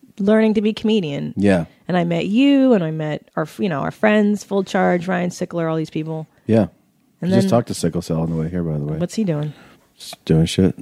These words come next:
Speaker 1: You know, you went through a depression, though, when you said in your twenties, when you picked up smoking.
Speaker 2: Oh, yeah. I mean, there's, you know what I, I realize? I went through different depressions, but just different levels of realization of them.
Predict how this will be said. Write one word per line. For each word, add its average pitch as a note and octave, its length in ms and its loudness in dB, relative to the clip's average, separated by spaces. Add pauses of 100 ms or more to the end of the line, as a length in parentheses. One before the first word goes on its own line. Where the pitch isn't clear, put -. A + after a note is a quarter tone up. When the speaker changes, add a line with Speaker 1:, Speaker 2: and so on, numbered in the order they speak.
(1400)
Speaker 1:
You C4 100 -4
know, D#4 140 2
you C#4 220 2
went D#4 200 2
through E3 160 2
a D#3+ 60 2
depression, D3 560 -6
though, D3 200 -4
when D#3+ 140 -6
you D#3 60 -12
said D#3+ 200 -4
in D#3+ 80 -4
your D#3+ 120 -2
twenties, D#3 500 -2
when D#3 100 -2
you D3+ 220 -2 (140)
picked - 240 -2
up E3 100 -2
smoking. F#3+ 520 -2 (1040)
Speaker 2:
Oh, G2 220 4
yeah. F2 480 -4 (160)
I B2+ 80 -2
mean, D3 380 0
there's, D#3 320 -2
you E3+ 80 0
know G#3+ 80 2
what F3+ 140 2
I, A#2+ 180 2 (100)
I A2+ 80 2
realize? B2+ 640 2 (540)
I A#2 120 2
went C3+ 240 0
through G2+ 460 0 (180)
different C#3 320 0
depressions, F2 760 0 (100)
but G2 140 2
just - 420 -2 (460)
different A2 340 2
levels F#2 380 2
of F2 160 -2
realization E2+ 640 2
of C2 100 -4
them. B1+ 280 -12